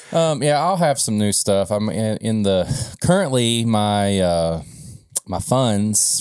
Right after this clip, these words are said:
for stuff is, uh, kinda going towards my new little project thing. So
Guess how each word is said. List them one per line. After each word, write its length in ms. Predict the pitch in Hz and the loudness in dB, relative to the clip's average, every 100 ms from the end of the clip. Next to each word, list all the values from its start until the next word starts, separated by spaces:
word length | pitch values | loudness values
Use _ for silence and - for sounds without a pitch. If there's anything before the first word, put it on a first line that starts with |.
| - | 0
for 220 | 95 90 | 0 0
stuff 400 | - 101 90 92 - | 0 2 2 0 -2
is, 500 | 90 82 - - 78 | -2 0 0 -2 -2
uh, 540 | 80 80 78 78 76 - _ _ _ - | 0 0 -2 -4 -10 -16 _ _ _ -6
kinda 240 | 98 87 | -2 -2
going 340 | 82 87 87 85 | -2 -2 -2 -2
towards 460 | 90 85 80 - | -2 -2 -2 -4
my 100 | 80 | -4
new 120 | 82 87 | -2 -2
little 180 | 82 | -2
project 880 | - 92 90 71 71 71 - - - - _ | -2 0 0 -2 -4 -4 -6 -16 -20 -20 _
thing. 420 | - 80 65 71 - | -10 -6 -4 -6 -8
So 460 | - 57 52 - | -8 -6 -6 -10